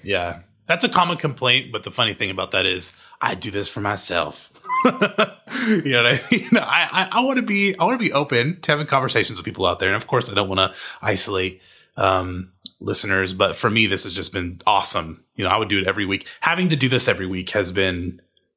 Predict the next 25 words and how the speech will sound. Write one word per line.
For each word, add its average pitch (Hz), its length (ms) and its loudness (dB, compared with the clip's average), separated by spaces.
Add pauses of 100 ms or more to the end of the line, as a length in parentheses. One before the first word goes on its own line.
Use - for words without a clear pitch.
(680)
just 123 260 0
t-, - 120 -4
taught 117 220 0
me 107 80 -2
discipline 98 640 -2 (200)
and 92 480 -2 (100)
things 95 420 0
that, 90 300 2
um, 90 460 -2 (100)
thanks 98 220 -2
to - 80 -12
Jeff, 92 440 0 (200)
<laughs> 185 1080 -2
helped 127 300 0
me 127 440 2
learn 117 760 2
how 117 160 0
to 107 100 -4
be 98 160 -4
present 101 400 -2
and 82 80 -10
how - 100 -4
to 98 80 -4
show 95 280 -2
up 90 280 -6